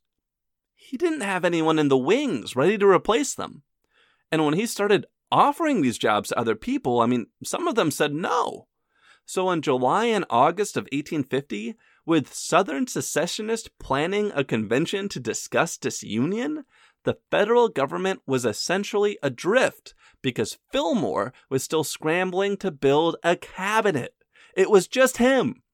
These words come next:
the sad and angry man, alone in the White <laughs> House with nobody to help him.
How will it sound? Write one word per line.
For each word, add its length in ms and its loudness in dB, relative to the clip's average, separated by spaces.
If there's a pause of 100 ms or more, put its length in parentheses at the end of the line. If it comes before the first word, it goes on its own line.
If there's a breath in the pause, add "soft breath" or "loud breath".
(280 soft breath)
the 100 4
sad 560 2
and 240 -4
angry 460 -2
man, 540 0 (180 loud breath)
alone 500 6
in 180 0
the 60 4
White 340 6
<laughs> 20 0
House 360 0
with 180 -2
nobody 540 -2
to 140 0
help 260 2
him. 280 -2